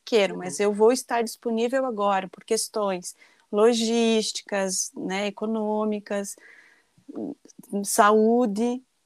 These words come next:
Speaker 1: eu vou estar disponível neste dia, de tal horário, porque eu dependo da carona de tal pessoa."
Speaker 2: É.
Speaker 1: E aí, isso tem que se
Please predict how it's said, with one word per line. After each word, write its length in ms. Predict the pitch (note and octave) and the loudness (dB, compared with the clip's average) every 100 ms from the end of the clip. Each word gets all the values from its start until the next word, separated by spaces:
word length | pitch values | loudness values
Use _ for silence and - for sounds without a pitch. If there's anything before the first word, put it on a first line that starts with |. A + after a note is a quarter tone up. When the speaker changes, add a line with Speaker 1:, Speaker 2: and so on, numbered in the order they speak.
| _ _ | _ _
Speaker 1:
eu 180 | - G3+ | -2 -2
vou 260 | F#3+ F#3+ G3+ | 0 2 2
estar 200 | A3 A3 | 0 -4
disponível 480 | G#3 A3+ G#3 G#3+ B3 | -6 -8 -6 -4 -2
neste 420 | A#3 G#3+ A3+ C#4+ | 0 0 -2 -4
dia, 480 | B3+ G3+ F#3 F3 F3 _ _ _ | -4 -2 -2 -4 -10 _ _ _
de 180 | G3+ G3+ | -6 -6
tal 300 | - G3 F#3+ | -2 0 2
horário, 440 | A3 G#3+ F3+ F3 | 2 2 2 0
porque 260 | F3+ - G3+ | -4 -8 -6
eu 80 | F3+ | -4
dependo 400 | - - F3 F#3 | -6 -4 -6 -6
da 80 | G3 | -8
carona 360 | G3+ F#3+ F#3+ | -8 -6 -6
de 100 | G3 | -10
tal 200 | - F#3+ F3 | -10 -10 -8
pessoa." 540 | - - C#4 G3 F3 D#4 F4+ B3+ | -8 -6 -6 -6 -8 -14 -12 -12
Speaker 2:
É. 280 | E3+ D#3 C#3+ _ _ _ _ - _ _ _ _ _ _ _ _ - | -12 -12 -16 _ _ _ _ -20 _ _ _ _ _ _ _ _ 2
Speaker 1:
E 140 | G#3+ | 4
aí, 640 | G#3+ G3+ G3+ C4 F4 D4 A#3 | 6 4 2 2 4 4 2
isso 240 | - C#4 | -2 -6
tem 320 | - A#3+ A3+ | -2 -2 0
que 160 | A#3 C4 | -2 -6
se 340 | - C4+ C4 | -4 -4 -4